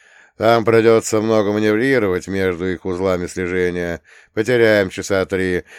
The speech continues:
но до Альбиона должны пройти незамеченными. А дальше...» «А дальше Орест попадёт в зону высокого риска оружейного поражения», — сказал я, поглядывая на пульсирующие красным пятна.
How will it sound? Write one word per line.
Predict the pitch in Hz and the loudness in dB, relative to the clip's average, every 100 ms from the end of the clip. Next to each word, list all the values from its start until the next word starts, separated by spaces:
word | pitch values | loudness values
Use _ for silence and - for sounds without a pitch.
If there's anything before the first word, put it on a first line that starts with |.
| - - | -20 -6
но | 101 117 | 2 4
до | 110 113 | 6 4
Альбиона | 104 107 110 120 127 | 4 4 4 4 2
должны | 113 110 95 107 | 2 2 2 -2
пройти | 104 104 104 104 | 0 0 0 -4
незамеченными. | 98 101 98 85 - 87 85 82 78 _ _ | -2 -2 -2 -6 -8 -8 -6 -8 -10 _ _
А | 85 90 | -6 -4
дальше...» | 73 98 110 104 - 101 101 92 _ _ _ _ _ _ _ _ _ _ _ _ _ _ _ _ - | -4 0 2 0 -4 -2 -2 -4 _ _ _ _ _ _ _ _ _ _ _ _ _ _ _ _ -6
«А | 123 | -4
дальше | 123 180 175 - 165 160 156 - | 0 0 0 -4 -2 0 0 0
Орест | 143 151 147 - | 0 2 0 -2
попадёт | 117 110 117 135 135 - | -4 0 0 0 -2 -4
в | 98 | -12
зону | 87 120 131 127 117 | -6 -2 -2 -2 -2
высокого | 101 107 - 135 - 113 113 | -4 -6 -4 -4 -2 0 2
риска | 101 117 110 - 104 | 0 -6 -10 -4 -4
оружейного | 98 92 104 98 98 92 | -2 -4 -4 -4 -6 -4
поражения», — | 98 104 117 98 76 - _ _ _ | -4 -4 -4 -6 -10 -20 _ _ _
сказал | - - 82 85 | -20 -10 -6 -6
я, | 87 101 104 - _ - _ _ | -4 -4 -4 -8 _ -20 _ _
поглядывая | 104 87 104 117 107 110 | -4 -2 -2 -2 0 -2
на | 98 | -2
пульсирующие | 92 90 80 - 98 92 92 - 87 | -6 -12 -12 -8 -6 -6 -8 -12 -6
красным | 92 87 87 87 | -6 -6 -8 -12
пятна. | 80 73 82 80 | -12 -14 -20 -20